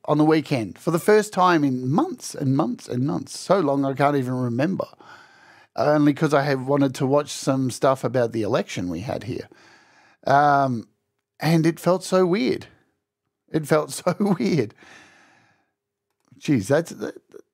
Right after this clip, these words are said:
twenty hours. Man, you're, you're doing well then. You're doing well. Forty hours, easy,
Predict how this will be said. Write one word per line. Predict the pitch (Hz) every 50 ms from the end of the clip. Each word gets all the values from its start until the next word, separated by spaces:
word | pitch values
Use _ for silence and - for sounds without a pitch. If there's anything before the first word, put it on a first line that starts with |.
| _ _ _ _ _ _
twenty | - - - 285 339 285 254 294 302 320 330 330
hours. | 370 381 381 - 110 107 - - - - _ _ _ _ _ _ _ _ _ _ _ _ _ _ _ _ _ _ _ _
Man, | - - 156 143 101 80 - - _ _ - -
you're, | - 139 156 170
you're | 160 151 180 180
doing | 160 170 151 135 127 123
well | 139 175 185 180
then. | 170 131 85 78 - _ - -
You're | 156 160
doing | 160 180 170 160 151
well. | 147 143 127 - 101 - _ _ _ _ _ _ _ _ _ _ _ _ _ _ _ _ _ _ _ _ _ _ _ _ _ _ _
Forty | - - 170 175 196 185 180 180
hours, | 180 185 180 156 123 107
easy, | 143 160 175 175 151 127 110 - _